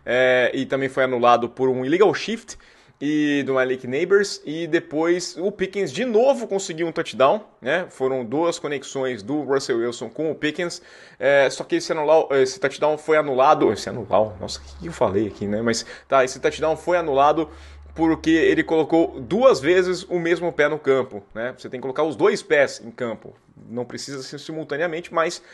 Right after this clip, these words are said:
não pode ser pé direito, pé direito. O Saci não marca touchdown na N F L. Não importa quão boa tenha sido a carreira do Saci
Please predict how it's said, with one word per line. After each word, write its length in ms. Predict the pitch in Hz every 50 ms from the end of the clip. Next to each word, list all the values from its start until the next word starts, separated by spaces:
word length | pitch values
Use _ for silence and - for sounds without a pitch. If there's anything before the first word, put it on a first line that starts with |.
| - - _
não 200 | - 156 180 196
pode 240 | 190 175 170 160 156
ser 260 | - - 170 170 160 - - - _ _ -
pé 80 | 123 123
direito, 420 | 104 117 113 143 185 190 - - _ _ _ _ -
pé 80 | - 156
direito. 460 | 147 165 151 135 123 110 - - -
O 160 | - - 262
Saci 640 | 240 - - - 180 - - - - - 185 208 233
não 240 | 208 190 202 208 190
marca 420 | 165 160 175 190 - - - -
touchdown 400 | - 180 - - 117 139 156 156
na 80 | 143 131
N 80 | 113
F 160 | 107 - -
L. 120 | 151 175 175 - - - - -
Não 260 | - 135 165 226 269 294
importa 460 | 262 - - 170 214 226 226 - 175
quão 320 | - - 175 214 254 240
boa 500 | 156 139 160 196 214 214 214 208 208 196 - _
tenha 220 | - 175 170 156
sido 420 | 143 - - 180 180 170 190 190 - -
a 140 | - 151 151
carreira 600 | - - 139 131 - 143 160 175 160 139 107 80
do 200 | 101 113 139 135
Saci 520 | - - 139 123 - - - 147 156 147